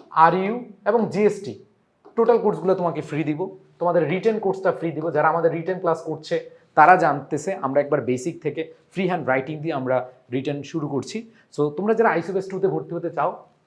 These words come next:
সময় কিন্তু দশ দিন আছে, এরপর আর ভর্তি হওয়া যাবে না, আমরা নিবও না, কারণ আমরা বেশি স্টুডেন্ট নিলাম, শেষ করতে পারলো না, তখন কিন্তু হবে না। তোমাদেরকে গুছিয়ে দেওয়ার জন্য, নেসেসারি টপিক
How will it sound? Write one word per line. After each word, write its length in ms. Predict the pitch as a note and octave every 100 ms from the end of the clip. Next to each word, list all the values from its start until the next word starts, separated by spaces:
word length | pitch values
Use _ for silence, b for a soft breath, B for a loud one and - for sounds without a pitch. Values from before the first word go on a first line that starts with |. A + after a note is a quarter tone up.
| _
সময় 240 | - D3 D#3
কিন্তু 180 | D#3+ D3
দশ 180 | D#3 C#3+
দিন 120 | D#3
আছে, 200 | C#3 D#3+
এরপর 200 | - C3
আর 60 |
ভর্তি 240 | B2 B2 B2+
হওয়া 120 | B2+
যাবে 220 | A2+ A2
না, 140 | B2 - _ _ -
আমরা 280 | A#2+ B2+ B2+
নিবও 340 | D3 C#3 B2+
না, 200 | A#2+ - - _ -
কারণ 280 | A#2+ A#2 A#2
আমরা 580 | B2 B2 B2+ B2+ - - -
বেশি 220 | C#3 D#3
স্টুডেন্ট 260 | D3+ F3+ F#3
নিলাম, 240 | G#3+ D3
শেষ 260 | - D3+ -
করতে 220 | E3+ C#3+
পারলো 260 | B2+ A#2+ A2
না, 100 | C#3+
তখন 260 | C#3 B2+
কিন্তু 220 | A#2 A2+
হবে 140 | G2+ F#2+
না। 80 | F2 b -
তোমাদেরকে 260 | G#3+ A3
গুছিয়ে 360 | F3+ F#3+ - A3+
দেওয়ার 240 | G3+ D#3
জন্য, 200 | A#2+ G#2+
নেসেসারি 440 | G#2 D#3 D3 G3+ G#3+
টপিক 380 | F#3+ G3+ G#3